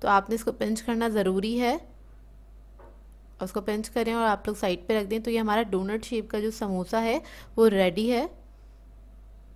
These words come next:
ये देखिए। इसके बाद आ जाते हैं हम अपनी तीसरी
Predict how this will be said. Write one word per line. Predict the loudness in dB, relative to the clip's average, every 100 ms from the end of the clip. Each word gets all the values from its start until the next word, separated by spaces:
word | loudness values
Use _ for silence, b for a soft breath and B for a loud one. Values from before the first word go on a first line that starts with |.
| -20 -20 -20 -20 -20 -20 -14 -8
ये | -4
देखिए। | -4 -4 -4 -4 -6 -20 -20 -20 -20 -20 -20 -20 -20 -20 -20 -20 -20 -20 -20 -20 -20 -20 -20 -20 -20 -20 -20 -20 -20 -20 -20 -20 -20 -20 -20 -20 -20 -20 -20 -20 -20 -20 -20 -20 -20 -20 -20 -20 -20 -20 -20 -20 -20 -20 -12
इसके | -6
बाद | 0 2 2
आ |
जाते | 0 0 0
हैं |
हम | -2
अपनी | -2 -4
तीसरी | -6 -8 -6 -2 0